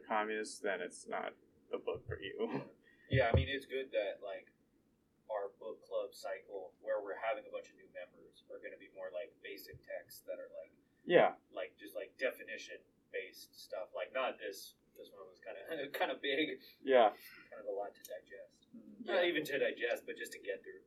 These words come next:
Speaker 1: Yeah.
Speaker 3: I do think it's good for our members now, just 'cause it gives us a lot of good examples of how, like, movements for, like, material change get, like, halted or, like, stopped or, like, I guess, defeated, and it's like, these are certain things you have to be aware of.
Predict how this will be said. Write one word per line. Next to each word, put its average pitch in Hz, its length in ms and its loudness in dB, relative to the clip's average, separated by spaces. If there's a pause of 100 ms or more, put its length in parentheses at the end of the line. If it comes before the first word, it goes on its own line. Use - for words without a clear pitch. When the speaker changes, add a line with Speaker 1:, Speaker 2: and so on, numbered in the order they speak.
(420)
Speaker 1:
Yeah. 123 320 10 (880)
Speaker 3:
I 120 80 0
do 160 160 6
think 170 160 12
it's 151 160 10
good 127 320 12
for 123 80 12
our 120 80 8
members 110 480 2
now, 104 480 6
just 123 240 4
'cause 131 160 6
it 127 240 6
gives 135 160 10
us 156 120 6
a 180 40 12
lot 131 180 12
of 135 140 8
good 131 80 12
examples 120 480 8
of 117 160 6
how, 113 160 8
like, 113 240 8
movements 110 420 -2
for, 117 140 4
like, 110 160 4
material 113 400 2
change 110 320 0
get, 113 160 4
like, 107 160 4
halted 120 560 10
or, 113 80 6
like, 107 160 6
stopped 110 560 2
or, 113 80 4
like, 107 320 0 (680)
I 151 100 12
guess, 156 100 12
defeated, 127 760 8
and 113 160 4
it's 110 180 -8
like, 107 160 2
these 110 140 -8
are 110 80 4
certain 110 240 0
things 107 160 -2
you 110 60 4
have 101 100 2
to 113 80 -4
be 104 80 -2
aware 104 320 4
of. 110 160 -2